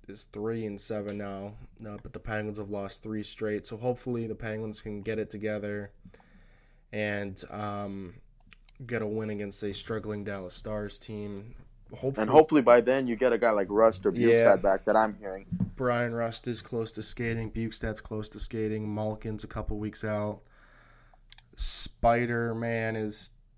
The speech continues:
Speaker 1: I don't know
Speaker 2: Huh.
Speaker 1: when he's gonna return anytime soon. Um,
Speaker 2: That's gonna be so fun when he does come back, though. The memes when he scores.
Speaker 1: I know. It's, it's, I hope he, he lights it up because I, I just feel like looking at Kessel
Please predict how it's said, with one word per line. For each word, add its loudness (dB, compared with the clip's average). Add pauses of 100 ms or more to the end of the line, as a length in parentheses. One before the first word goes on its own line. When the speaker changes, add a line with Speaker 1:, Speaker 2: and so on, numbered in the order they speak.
(140)
Speaker 1:
I -2
don't -2
know -2
Speaker 2:
Huh. 4
Speaker 1:
when -2
he's -6
gonna -8
return -8
anytime -8
soon. -6 (680)
Um, -4 (1500)
Speaker 2:
That's 8
gonna 10
be 12
so 12
fun 6
when 0
he 0
does 2
come -4
back, 2
though. 0
The -2
memes -2
when -6
he -12
scores. 2
Speaker 1:
I -2
know. -4
It's, -8 (640)
it's, -6
I 0
hope -2
he, -2 (200)
he -6
lights -2
it -8
up -8
because -10
I, -6 (140)
I -6
just -8
feel -4
like -6
looking -6
at -8
Kessel -8